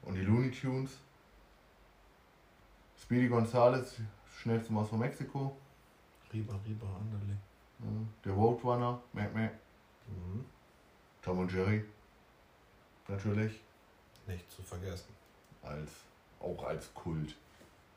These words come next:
Speaker 1: Ich weiß gar nicht, Anni, warst du so ruhig? Ich glaub, sie hat früher kein Fernsehen geguckt.
Speaker 2: Tausende von, tausende von Serien, die man so gesehen hat, ne?
Speaker 1: Ja, und das Schlimme ist, man hat die ja auch noch alle behalten.
Speaker 2: Ja.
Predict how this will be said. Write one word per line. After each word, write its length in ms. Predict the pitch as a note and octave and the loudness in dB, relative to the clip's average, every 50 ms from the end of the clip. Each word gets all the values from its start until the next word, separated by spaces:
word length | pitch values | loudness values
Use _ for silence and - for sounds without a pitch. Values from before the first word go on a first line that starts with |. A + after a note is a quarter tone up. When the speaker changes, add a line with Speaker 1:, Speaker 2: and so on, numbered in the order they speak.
| - - - - - - - - - - - - - - - - - - - - - - - - - - - - - - - - - - - - - - | -20 -20 -20 -20 -20 -20 -20 -20 -20 -20 -20 -20 -20 -20 -20 -20 -20 -20 -20 -20 -20 -20 -20 -20 -20 -20 -20 -20 -20 -20 -20 -20 -20 -20 -20 -20 -14 -8
Speaker 1:
Ich 100 | G2+ G#2+ | 2 6
weiß 120 | C3+ C#3 | 6 8
gar 100 | C3+ B2 | 8 8
nicht, 100 | A2 G#2+ G#2 | 8 8 6
Anni, 240 | A#2 B2 C3+ C3 | 6 6 6 6
warst 200 | A#2+ B2+ B2 B2 | 6 6 6 6
du 60 | B2+ A2+ | 2 -2
so 180 | - - G#2 | -2 -2 0
ruhig? 400 | G2 A2 A#2+ C#3+ E3 - - - - - - - - - - | 2 4 4 4 4 2 -2 -8 -16 -20 -20 -20 -20 -20 -16
Ich 100 | - G#2+ | -14 -2
glaub, 180 | - A#2+ A2 A2 | 2 2 2 2
sie 80 | - A#2+ | 2 0
hat 80 | A2+ | -2
früher 260 | - - A#2 A2+ A2 | 0 0 2 2 4
kein 160 | G#2+ A2+ A2 G#2 | 4 4 2 2
Fernsehen 360 | G2+ F2 E2 D#2+ E2+ D#2+ D#2+ | 2 0 -2 -2 -2 -4 -4
geguckt. 320 | D#2 - - D#2 D2 - - - - - - - - - - - - - - - - - | -4 -6 -8 -8 -10 -10 -14 -20 -20 -20 -20 -20 -20 -20 -20 -20 -20 -20 -20 -20 -14 -8
Speaker 2:
Tausende 460 | - - C#3 D#3+ E3 E3 E3+ D#3+ D3+ | -2 2 2 2 4 2 2 2 2
von, 280 | D3 - - D3+ C#3+ C#3 - B2 A#2 G#2+ F#2+ - - - - - - - - - | 0 2 2 0 0 0 -2 -8 -12 -12 -14 -16 -20 -20 -20 -20 -20 -20 -18 -12
tausende 420 | - C#3 D3+ E3+ F#3 F3+ E3+ E3 | -6 -2 0 2 2 0 0 -4
von 240 | D3+ - D#3 D3+ C#3+ | -2 0 0 0 0
Serien, 400 | C3+ C3 A#2+ A2 G2+ G2+ G2+ G2 | 2 2 2 2 2 2 0 0
die 80 | G2 F#2+ | 0 -2
man 220 | F#2 F#2+ F#2+ F#2+ | -2 -2 -4 -4
so 120 | F#2 F#2+ F#2 | -4 -4 -6
gesehen 320 | F#2+ F#2 F2+ G2 G2 G2 | -6 -4 -4 -2 0 0
hat, 140 | G2+ F#2 - | 0 0 -2
ne? 100 | - C#3 - - - - - - - - - - - - | -4 -6 -8 -10 -18 -20 -20 -20 -20 -20 -20 -20 -20 -12
Speaker 1:
Ja, 220 | - F#2 G2 G#2 A2 | -2 2 4 6 6
und 80 | A2 | 6
das 100 | G#2 G2+ | 6 4
Schlimme 280 | G2 - A2 A2 A#2 A#2 | 4 4 4 6 6 6
ist, 140 | A#2 A2+ - - - - - - - - - - - - | 4 2 -2 -8 -14 -20 -20 -20 -20 -20 -20 -20 -12 -4
man 240 | F#2 F2+ F2+ F2+ F#2 | -2 -2 0 2 2
hat 200 | A2 A2 - - | 2 0 0 -2
die 80 | G2 F#2+ | 0 2
ja 140 | F#2 F2 | 2 2
auch 180 | F2 - G2 F#2 | 2 2 0 0
noch 220 | F#2 F2+ E2+ - | -2 -2 -4 -2
alle 220 | - - G2 G2 F2+ | -2 -2 0 0 0
behalten. 600 | D#2+ E2 D#2+ D#2 F#2 G2+ G#2 G#2 - - D2 - - - - - - - - - - - - - - - - - - - - - - | 0 0 -2 0 0 2 2 0 0 -4 -8 -12 -14 -18 -20 -20 -20 -20 -20 -20 -20 -20 -20 -20 -20 -20 -20 -20 -18 -16 -14 -12 -12
Speaker 2:
Ja. 80 | - | -12